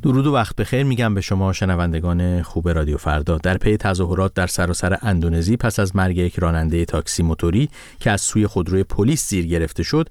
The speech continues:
آتش سوزی ناشی از اعتراضها در یک ساختمان شورای شهر در شهر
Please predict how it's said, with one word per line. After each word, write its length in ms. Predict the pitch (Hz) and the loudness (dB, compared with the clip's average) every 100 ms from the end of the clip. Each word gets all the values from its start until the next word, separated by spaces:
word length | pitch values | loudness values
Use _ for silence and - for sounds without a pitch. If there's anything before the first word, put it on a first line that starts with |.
| - - - | -8 -12 -2
آتش 320 | 151 151 131 | -2 0 -4
سوزی 360 | - 123 151 | -2 -2 0
ناشی 300 | 127 107 - | 2 0 0
از 140 | 107 98 | 0 0
اعتراضها 580 | 98 - 90 87 - 90 | -4 -2 -2 -2 -2 0
در 160 | 87 | 0
یک 160 | 87 - | -2 -2
ساختمان 500 | 90 78 80 82 85 | -4 -2 -2 0 0
شورای 380 | - 87 85 82 | 0 0 0 0
شهر 280 | 87 87 80 - - - | 0 -2 -4 -12 -18 -4
در 140 | 110 95 | -2 -2
شهر 580 | - - 82 90 87 | 0 -2 -2 -2 -2